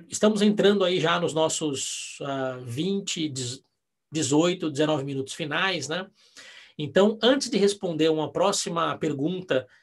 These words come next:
que eu tenho aqui, eu queria comentar o seguinte pra vocês, né? Então, então, várias perguntas que vocês fizeram aqui, a gente dá uma, uma pincelada nas respostas, porque tem N coisas pra gente enxergar aí no meio,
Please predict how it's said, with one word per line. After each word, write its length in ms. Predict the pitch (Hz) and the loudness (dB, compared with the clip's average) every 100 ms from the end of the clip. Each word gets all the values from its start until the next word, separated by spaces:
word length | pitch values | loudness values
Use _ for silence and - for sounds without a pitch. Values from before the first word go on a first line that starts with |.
| _ _ | _ _
que 80 | 147 | -4
eu 60 | 131 | -4
tenho 260 | 151 135 | -4 -6
aqui, 380 | 113 214 208 - _ _ _ _ _ _ _ - | -4 -2 -2 -2 _ _ _ _ _ _ _ -8
eu 80 | 135 | -4
queria 180 | 165 180 | 2 2
comentar 380 | 180 185 185 | 0 -2 -2
o 60 | 196 | -2
seguinte 360 | - 180 190 - | -2 -4 -6 -6
pra 100 | 190 | -4
vocês, 440 | 196 - 139 127 | -2 -2 -2 -2
né? 240 | 139 160 - - - - | -4 -8 -10 -20 -20 -16
Então, 220 | - - _ _ - | -14 -14 _ _ 0
então, 160 | 208 | 2
várias 380 | 208 233 381 - | 4 4 4 2
perguntas 500 | - 170 175 196 165 | 2 0 0 -2 -4
que 60 | - | -4
vocês 400 | 151 156 151 - | -4 -4 -6 -8
fizeram 440 | - 151 139 139 127 | -10 -6 -4 -4 -6
aqui, 320 | - 214 208 - - - - | -4 -2 -2 -10 -20 -12 -4
a 100 | 135 | -2
gente 300 | 175 175 196 | -2 -2 0
dá 200 | 165 190 | 0 2
uma, 320 | 202 202 202 | 2 0 -2
uma 240 | 170 175 | -2 -2
pincelada 800 | - 214 214 247 175 156 180 165 | -2 -2 0 2 2 2 2 0
nas 180 | 151 135 | -6 -6
respostas, 600 | 139 - 160 185 - 117 | -6 -2 -2 -2 -4 -12
porque 540 | - 147 - 160 170 _ _ - | -10 -10 -6 -6 -6 _ _ -4
tem 300 | 175 185 190 _ _ _ _ _ 220 | -2 -2 -10 _ _ _ _ _ 0
N 420 | 220 226 202 - | 2 4 2 2
coisas 400 | - 180 170 - | 0 2 0 -2
pra 140 | 170 | -4
gente 200 | 151 156 | -4 -6
enxergar 600 | 156 - 151 139 143 147 - | -6 -2 -2 -2 -4 -6 -6
aí 200 | 143 143 | -6 -6
no 80 | |
meio, 320 | 131 123 117 | -6 -6 -8